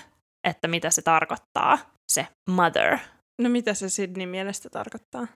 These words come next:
Speaker 1: No se oli ihan sikahauska, kun se oli vaan silleen, että "Taylor Swift is mother. Beyoncé is always mothering."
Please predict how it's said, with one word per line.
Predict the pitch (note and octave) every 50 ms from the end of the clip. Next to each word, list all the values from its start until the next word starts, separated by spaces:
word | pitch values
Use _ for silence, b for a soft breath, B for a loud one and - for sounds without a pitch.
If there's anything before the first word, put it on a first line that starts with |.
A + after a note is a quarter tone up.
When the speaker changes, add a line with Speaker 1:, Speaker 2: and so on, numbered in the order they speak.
| _ _ -
Speaker 1:
No | A3 A3+ A3 A3 - -
se | - C#4+
oli | C#4+ D4+ D#4
ihan | D4+ C#4+ C#4
sikahauska, | D4 C#4 - A3+ F#3+ F3 D#3 E3 - - -
kun | - -
se | - F3+
oli | D#3 D#3+ -
vaan | - - F#3
silleen, | G3+ - - - - - -
että | - - - - _ _ - -
"Taylor | B3 B3+ B3 A#3 A3+ A3
Swift | - - - G#3 G#3 G3 - -
is | - G#3 - -
mother. | F#3+ D#3 D3 - - - - A3 - - _ _ - G#3+
Beyoncé | A3+ A3+ A3+ A#3 A#3 A#3 - - A#3+ A3+ A3+ A3+
is | A3+ A3 - -
always | G#3 G3 F#3 F3+ F3+ F#3 F#3 - -
mothering." | F3+ E3 D#3 - - - - - - - B3+